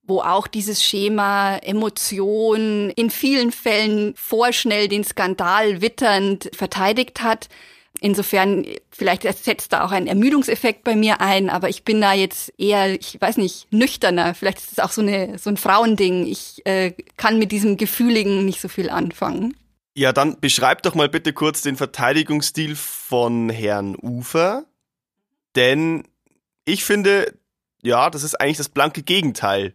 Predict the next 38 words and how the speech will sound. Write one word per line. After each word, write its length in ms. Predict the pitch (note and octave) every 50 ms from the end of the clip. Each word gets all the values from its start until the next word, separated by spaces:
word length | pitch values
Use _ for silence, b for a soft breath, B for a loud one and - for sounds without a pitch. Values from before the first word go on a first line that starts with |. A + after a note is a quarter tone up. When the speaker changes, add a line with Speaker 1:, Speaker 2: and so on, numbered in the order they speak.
| _ _
Speaker 2:
zu 420 | - - - B2+ B2 A#2+ A#2 - -
Herrn 500 | - A#2+ A#2+ A#2 A#2+ A#2+ A#2+ A#2+ A#2+ A#2
Witting. 460 | - - - - A2 G#2+ G#2 G2 F#2+
Also 340 | - A2 A2+ A#2 A#2+ A#2+ - - _ _ _ _ _ _ _ _
gerade 340 | - A#2+ A#2 B2 B2+ B2+ C3
nicht 300 | C#3+ F3 F3 - - - -
emotional, 680 | A#2 A2 G#2+ G2 - - A2+ G#2+ G#2 G2 G2 G2 G2
sondern 240 | - A2+ A2 G#2+ G#2
sehr 180 | - A#2 A2+
sachlich, 560 | A2 - - D3 - - G#2+ F2 - - -
oder? 240 | G2+ G2+ B2+ E3 - _ _ _ _ _ _ _ _ _ _ _ _ _ b b b b
Speaker 1:
Jedenfalls 460 | - A3+ A#3+ B3 A3+ - A#3+ G#3+ G#3+ A3+
in, 140 | A3+ A3+
in 440 | A3+ - A3 G#3 G#3 G#3 G#3 G3+ G3+
vielen 460 | G3 - - - A3 A#3+ A#3 A3+ A3
Situationen. 960 | G3+ - A3+ - - G#3 F#3+ - - - - F#3+ F#3 G3 F#3+ F#3 F#3 F#3 F#3 F3+ B B B B B
Wir 160 | - F3+ G#3+
haben 120 | G#3+ A3+ A#3
das 100 | A#3+ A#3
ja 100 | B3 A#3+
schon 160 | A#3+ B3 A#3
beschrieben, 400 | A#3 A#3 A3 - C4+ C#4+ C#4+ C#4
dass, 140 | A#3+ A3 -
äh, 320 | G3+ - - - - G#3 - _ _ _ -
also 180 | - G3+ G#3+ A3
dieser 480 | F#3 A#3 A#3 A#3+ A3+ A3 G#3+ G3+ -
Antrag, 480 | - G3+ A#3 C#4 - - D4+ C4+ B3+ -
der 80 | C4
jetzt 160 | B3 A#3+ A#3+ -
am 140 | B3 A#3
Donnerstag 560 | A3+ A3+ F#3 G#3 A#3 A#3+ - - A#3 A3 - -
kam, 240 | - A3+ A3 A3
das 160 | G#3+ G#3+ - A3+
ist 100 | - -
so 80 | A#3
der 160 | G#3 G#3 G3
typische 440 | G3 - B3+ C4 B3+ - A3 - G#3
Stil. 520 | F#3 - - - B3 B3 C4 C4+ C4 C4